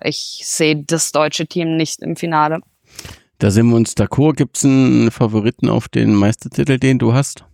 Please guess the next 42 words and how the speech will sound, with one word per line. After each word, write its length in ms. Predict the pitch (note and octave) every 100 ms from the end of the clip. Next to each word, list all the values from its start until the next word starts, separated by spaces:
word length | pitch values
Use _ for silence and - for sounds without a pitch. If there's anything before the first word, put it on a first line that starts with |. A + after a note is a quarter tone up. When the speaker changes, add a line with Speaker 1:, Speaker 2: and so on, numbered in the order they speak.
| _ -
Speaker 2:
Oder 180 | G2 F2
<laughs> 40 | -
sind's 280 | - F#2+ -
einfach 240 | D#2+ D#2
zu 120 | -
viele? 340 | - - D2+ - _ - - - _ _ - _ _ _ - - - F3+ - -
Speaker 1:
Boah, 420 | G#3+ F3 D#3 D#3 _ _ _
gute 360 | A#3+ A#3 G#3+
Frage. 580 | F#3 G3 F3+ F3 E3 D#3 - _ _
Ich 140 | G3+ F#3
weiß 220 | G3 F#3
nicht, 160 | F3+ F#3
hast 180 | -
du 100 | A3+
einen? 280 | - A3+ D4 - -
Speaker 2:
Nein, 280 | A2 D2+ - _
nein. 200 | G2+ D#2+ - _ -
Also 240 | A2 G#2
ich, 220 | - -
äh, 180 | F2+ E2+
Speaker 1:
Ja. 0 |
Speaker 2:
kann 200 | - A#2+
das 160 | A#2 -
überhaupt 400 | A2 G#2+ C3 -
nicht 220 | B2+ -
abschätzen. 500 | A2+ - B2 - A#2
Man 120 | G2
hat 120 | G#2
immer 160 | C3+ C3+
die 140 | B2
Klassiker 480 | - B2+ C3+ C#3 B2
so 220 | A#2+ A#2
in 100 | A2
Erinnerung, 640 | A2+ G#2 A#2 G2+ G#2 G#2+ G2
aber 300 | G2+ G2+ G2
ich 160 | -
habe 380 | F#2+ F#2 F#2+ F#2+ - _ _
keinen. 320 | - A#2 C#3 G#2+
Ich 160 | -
weiß 200 | G#2+ G#2+
nur, 140 | A2+ G#2+
dass 280 | G2+ -